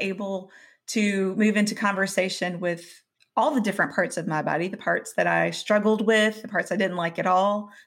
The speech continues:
the parts that I felt had failed me in some way, to the parts that I really celebrated. And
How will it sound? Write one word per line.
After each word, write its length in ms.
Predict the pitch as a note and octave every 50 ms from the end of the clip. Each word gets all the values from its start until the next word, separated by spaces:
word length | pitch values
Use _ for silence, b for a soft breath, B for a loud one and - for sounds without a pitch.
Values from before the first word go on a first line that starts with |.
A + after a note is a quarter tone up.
| B -
the 60 | -
parts 400 | - - F3+ F3 F3 - - - -
that 180 | F3+ F3 E3+ D#3+
I 60 | E3
felt 360 | E3 - F#3 F3+ F3+ F3 - -
had 240 | - E3+ E3 D#3 - _ _ _ _ _ -
failed 380 | - G#3 A3 A3+ A3+ A3+ A3
me 180 | A3+ A3+ A3 A#3
in 140 | A3+ A3+ A3+
some 300 | A3 - A3 G#3 G#3 G#3
way, 460 | G#3 G#3 G#3 G#3 G#3 G#3 G#3 G#3+ G#3+ - - _ -
to 100 | - A3
the 60 | A3
parts 340 | - G3+ G3 G3+ G3+ - -
that 120 | - F#3+
I 80 | F#3+ F#3+
really 300 | F#3+ F#3 F#3+ F#3+ G3 F#3+ F3+
celebrated. 680 | - - G#3 A3 A3 G#3 F#3 F3+ F3 F3 F3 F3 F3 E3+ B B B B B B B B B B B B B B B B B B B _ _ _ _ _ _ _ _ - -
And 580 | B3+ B3+ B3+ B3 B3 B3 B3 A#3+ A#3 - -